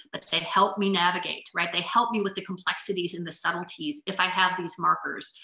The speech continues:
And this is what we have to do. Every day we get out of bed and we say, "This is what's true today." But we have to be aware that tomorrow we get out of bed and we may have to remake what is true.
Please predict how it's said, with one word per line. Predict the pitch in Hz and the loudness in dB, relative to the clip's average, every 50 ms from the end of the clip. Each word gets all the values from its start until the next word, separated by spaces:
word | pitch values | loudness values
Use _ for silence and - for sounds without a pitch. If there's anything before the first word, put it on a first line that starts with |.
| - - - - - _ _ _ - | -20 -20 -20 -20 -20 _ _ _ -8
And | 185 175 | -6 -4
this | 185 202 - | -4 -4 -4
is | 254 208 | -4 -2
what | 226 208 | -2 -2
we | 233 226 | 0 0
have | 226 226 226 | 0 0 -2
to | 240 | -2
do. | 214 262 277 226 | -4 -2 -2 0
Every | 180 185 190 | -2 -2 0
day | 185 185 190 | 2 2 4
we | 202 202 | 2 2
get | 196 202 190 | 2 0 -2
out | 180 180 | -2 -2
of | 185 - | -2 -2
bed | 185 196 247 262 | 0 0 0 0
and | 247 208 | 0 0
we | 180 175 | -2 -2
say, | 170 - - 190 180 175 170 165 - | -4 -4 -4 -2 -2 -2 -2 -2 -2
"This | 190 190 - | -2 0 0
is | 208 196 196 | -2 -2 -2
what's | 208 208 - - | -2 -4 -4 -6
true | - - 269 277 269 | -6 -4 -4 -4 -2
today." | - - 190 160 - - - - | -4 -4 -6 -6 -8 -8 -8 -8
But | - - | -4 0
we | 202 202 | 0 0
have | 196 - - 226 247 - - | 0 0 -2 -4 -4 -4 -4
to | 202 | -4
be | 202 220 214 | -2 0 2
aware | 208 196 202 202 202 202 196 | 2 2 2 2 2 2 0
that | 185 185 - - | -2 -4 -4 -4
tomorrow | - 196 190 190 196 208 208 | 0 4 6 6 8 6 6
we | 202 202 | 4 2
get | 202 190 180 | -2 -2 -2
out | 185 180 180 | -2 -2 -4
of | 180 | -4
bed | 180 170 175 180 175 - - | -4 -4 -4 -4 -6 -6 -6
and | 180 185 | -6 -4
we | 180 | -4
may | 180 180 180 180 | -2 0 0 0
have | 185 185 - - | 2 0 0 0
to | - - 165 165 | -4 -8 -6 -4
remake | 185 190 185 180 180 180 180 - | -2 -2 0 0 0 -2 -2 -6
what | 170 170 - _ | -10 -12 -10 _
is | - 170 165 - | -8 -6 -6 -6
true. | - - - 165 143 139 | -8 -8 -6 -6 -6 -6